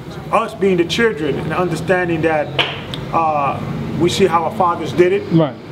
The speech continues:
Speaker 1: and we're gonna learn from that. We always, you know, give honor to the brothers, and, and, and they, they paved the way for us to be here
Speaker 2: Mm-hmm.
Speaker 1: and keep those traditions.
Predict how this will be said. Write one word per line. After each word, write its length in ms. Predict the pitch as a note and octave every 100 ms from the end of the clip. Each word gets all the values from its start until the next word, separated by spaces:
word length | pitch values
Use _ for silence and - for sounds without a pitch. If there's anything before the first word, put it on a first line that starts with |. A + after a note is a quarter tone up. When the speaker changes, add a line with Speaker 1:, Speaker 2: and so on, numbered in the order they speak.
| - - D#3
Speaker 1:
and 420 | D#3 D#3 D3 D3
we're 80 | D#3+
gonna 200 | F3 D#3
learn 200 | F3 F#3
from 180 | F#3+ F#3
that. 220 | G3 G3+ -
We 80 | D#3
always, 280 | E3 E3 - - -
you 60 |
know, 120 | F3 D#3
give 260 | A#2 A#2
honor 260 | E3 F3 F3+
to 300 | - F3+ E3+ -
the 80 | D3+
brothers, 400 | D3+ F3 E3+ D#3+
and, 120 | D#3 -
and, 300 | D#3+ D#3+ D3
and 100 | C#3+
they, 100 | D3
they 160 | C#3+ C#3+
paved 260 | F3+ F3
the 40 | D#3
way 320 | D#3+ E3 F#3
for 160 | B2 C#3+
us 100 | D#3
to 80 | D3
be 160 | E3
here 220 | E3+ G3+ G3+
Speaker 2:
Mm-hmm. 300 | E3 C3+ B2 C3+
Speaker 1:
and 100 | -
keep 160 | E3+
those 180 | F3 E3
traditions. 580 | E3 C#3 F3+ G3+ G3